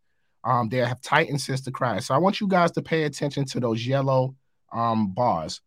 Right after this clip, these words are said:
right? That's from two thousand three, four, five, six, and seven. That's showing you the volume of loans in billions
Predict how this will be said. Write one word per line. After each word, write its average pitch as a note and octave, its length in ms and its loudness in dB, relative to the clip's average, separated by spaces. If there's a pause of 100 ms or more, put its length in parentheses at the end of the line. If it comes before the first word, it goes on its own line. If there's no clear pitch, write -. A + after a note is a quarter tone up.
right? C3 320 -2
That's C#3+ 240 0
from C3+ 200 0
two E3 220 0
thousand D#3+ 480 2
three, E3 380 2
four, D3 480 -2 (160)
five, C#3 340 0
six, C3+ 360 -8
and B2 100 -4
seven. F2 400 -4 (340)
That's D#3+ 200 0
showing E3+ 380 4
you D3+ 260 2 (320)
the B2 80 2
volume D#3+ 500 4
of E3 140 4
loans D3 440 0
in A#2+ 180 0
billions C3 680 -2